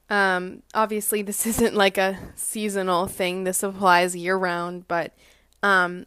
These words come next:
I don't care how non-traditional your funeral is that you're going to. I don't care. I wanna see you wear black.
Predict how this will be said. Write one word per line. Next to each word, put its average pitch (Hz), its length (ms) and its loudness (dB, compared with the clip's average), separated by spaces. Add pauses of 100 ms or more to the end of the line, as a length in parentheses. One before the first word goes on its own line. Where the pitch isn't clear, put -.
(140)
I 269 100 8
don't 392 200 2
care 247 340 8
how 240 200 6
non-traditional 208 960 2
your 208 180 -4
funeral 202 480 6
is 214 220 6
that 202 100 2
you're 202 160 8
going 196 360 4
to. 247 340 2 (1400)
I 240 100 12
don't 262 220 8
care. 254 440 10 (960)
I 233 100 6
wanna 247 260 2
see 220 220 -4
you 220 120 -4
wear 202 200 6
black. - 500 -2